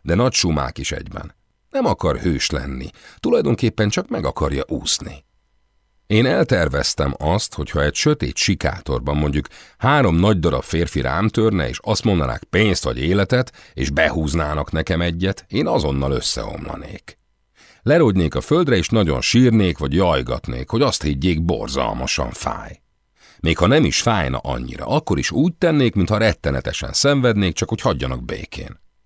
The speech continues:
Hogy azt lássák, már bevertek nekem egyet, az jól betalált, nem kell többet behúzniuk.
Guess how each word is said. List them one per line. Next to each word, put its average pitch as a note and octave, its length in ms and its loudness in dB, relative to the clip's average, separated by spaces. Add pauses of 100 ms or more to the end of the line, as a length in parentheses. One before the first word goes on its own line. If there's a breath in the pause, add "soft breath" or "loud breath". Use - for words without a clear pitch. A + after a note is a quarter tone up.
(340 loud breath)
Hogy C#3+ 180 4
azt D#3+ 180 4
lássák, G2+ 560 2 (180 loud breath)
már A#2+ 200 2
bevertek E2+ 540 2
nekem C2 320 -2
egyet, C2 340 -4
az D3+ 100 2
jól F#3 200 2
betalált, B2+ 560 0
nem E2 140 0
kell - 160 -4
többet C2+ 340 -2
behúzniuk. - 840 -10